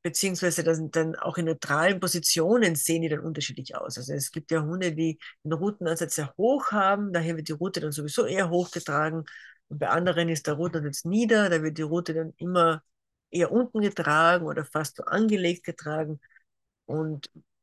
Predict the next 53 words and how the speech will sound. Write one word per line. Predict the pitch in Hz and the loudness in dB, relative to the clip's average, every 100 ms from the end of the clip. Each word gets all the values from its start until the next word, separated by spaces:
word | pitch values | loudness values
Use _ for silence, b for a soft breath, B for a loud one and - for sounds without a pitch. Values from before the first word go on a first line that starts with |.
| _ - | _ -6
der | 156 | -2
Hund | 170 185 | -2 0
schaut | 170 151 | 0 0
immer | 180 170 | 0 -2
so, | 160 | -2
dass | 156 | -4
er | 151 | -6
vielleicht | - 143 - | -6 -6 -6
ängstlich | - 208 220 - 156 - | -2 -2 -2 -4 -6 -6
wäre, | 139 160 170 | 0 2 4
aber | 160 156 | 2 2
hat | 147 170 | -2 -2
dann | 185 | -2
gar | 156 | -4
keine | - 147 | -6 -8
Angst, | - 143 | -6 -8
das | 151 | -10
ist | 143 | -8
die | |
normale | 143 147 - 147 | -8 -6 -6 -6
Rutenposition. | 143 175 - - - - - - 131 - | -6 -8 -10 -20 -20 -18 -16 -14 -14 -10
Also | 147 | -4
ich | 165 147 | -4 2
glaub, | 175 170 | 2 2
da | 107 165 | 2 2
ist | 196 | 2
vielleicht | 180 180 | -2 -4
wichtiger, | 196 180 185 175 | -6 -8 -4 -2
dass | 160 | -2
man | 160 | -4
nur | 170 | -4
seinen | 170 151 | -4 -4
eigenen | - 170 190 165 | -2 -2 -2 -2
Hund | 175 240 - | -2 -4 -4
gut | 175 | -8
kennt, | - 147 175 285 - - _ B B B _ _ _ - | -6 -4 -2 -2 -6 -18 _ B B B _ _ _ -12
auf | 147 | -4
seinen | 175 | -4
eigenen | - 165 190 | 0 0 0
Hund | 190 180 | -2 -6
gut | 180 - | -8 -4
achtet | - 147 - 220 | -4 -2 0 0
und | 180 | 0
mal | 165 165 | 0 0
schaut, | - - 180 | -2 -2 -2
okay, | 165 175 165 | -4 -4 -4
wie | 175 | -4
ist | 175 | -4
die | 175 | -8
für | 170 | -8
meinen | 143 160 170 165 | -4 -2 -2 -2
Hund | 190 185 | -4 -2
die | 165 | -4